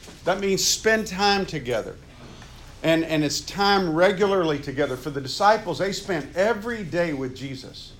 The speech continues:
twenty-four seven, every day. They went. Wherever he went, they went. It wasn't a compartment or an add-on to their life. It was a priority in their life.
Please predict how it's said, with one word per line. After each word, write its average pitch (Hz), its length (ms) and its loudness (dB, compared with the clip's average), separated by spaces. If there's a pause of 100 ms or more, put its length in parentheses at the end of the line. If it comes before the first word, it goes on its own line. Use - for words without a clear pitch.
(460)
twenty-four 196 460 0
seven, 147 680 -2 (120)
every 139 300 -2
day. 120 200 -6 (640)
They 135 100 -2
went. 131 460 0
Wherever 156 300 2
he 196 120 2
went, 185 360 4
they 151 140 0
went. 117 260 -4 (640)
It 135 100 -2
wasn't 196 360 6
a 170 40 2
compartment 202 720 2
or 165 160 4
an 156 80 2
add-on 185 520 4
to 160 120 -2
their 139 180 0
life. 127 360 -2
It 156 100 -8
was 143 160 -6
a 151 60 -4
priority 165 580 0
in 107 120 -6
their 98 120 -10
life. 92 300 -8